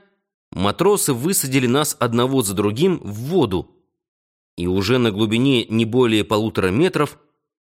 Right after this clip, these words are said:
мы нащупали ногами песчаное дно. Капитан Немо сделал знак рукой. Мы последовали за ним по отлогому спуску.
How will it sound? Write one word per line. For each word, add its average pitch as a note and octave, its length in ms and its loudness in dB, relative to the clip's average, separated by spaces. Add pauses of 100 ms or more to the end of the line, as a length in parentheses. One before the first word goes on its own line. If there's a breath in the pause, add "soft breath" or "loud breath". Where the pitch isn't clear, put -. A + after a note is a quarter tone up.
(160)
мы C#3+ 240 2
нащупали E3+ 560 0
ногами B2+ 440 2
песчаное G#2+ 680 -2
дно. F#2 420 -2 (1120)
Капитан E2+ 500 -2
Немо D#3+ 400 0 (420)
сделал A#2 800 0
знак G#2 420 -2
рукой. G2 500 -2 (840)
Мы A2 300 0
последовали A#2+ 680 0
за F#2 160 -2
ним C#3+ 300 0
по G2+ 160 -2
отлогому C#3+ 640 0
спуску. - 760 -6